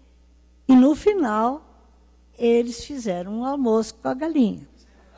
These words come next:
Fizeram uma galinhada. Eu que, eu que nunca,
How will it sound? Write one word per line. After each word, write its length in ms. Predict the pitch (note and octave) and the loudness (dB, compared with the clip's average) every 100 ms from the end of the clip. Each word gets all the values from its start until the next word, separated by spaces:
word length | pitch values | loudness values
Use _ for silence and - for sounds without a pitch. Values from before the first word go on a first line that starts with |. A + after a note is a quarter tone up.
| - - - - - - - - - D#4 D4+ - - _ _ _ _ _ _ | -20 -20 -20 -20 -20 -20 -20 -20 -20 -20 -20 -20 -20 _ _ _ _ _ _
Fizeram 600 | A#3+ G#3 A#3 A#3 C4+ D#4 | 0 4 6 8 8 6
uma 140 | C#4+ | 4
galinhada. 720 | A3 A3 A3+ C#4+ A3 F#3+ D#3+ | 6 6 8 6 6 2 -2
Eu 380 | - C4 D#4 F4+ | -2 0 0 -4
que, 340 | - B3 G#3 G3 - - - - - - - - - - - - - - _ _ _ | -4 0 0 0 -12 -20 -20 -20 -20 -20 -20 -20 -20 -20 -20 -20 -20 -20 _ _ _
eu 260 | C#4 D#4 F4+ | 6 8 6
que 200 | - E4+ | 6 6
nunca, 1000 | C#4+ C4 E4 F#4+ G4 F4 - A3 F3+ | 8 10 10 10 8 6 6 4 4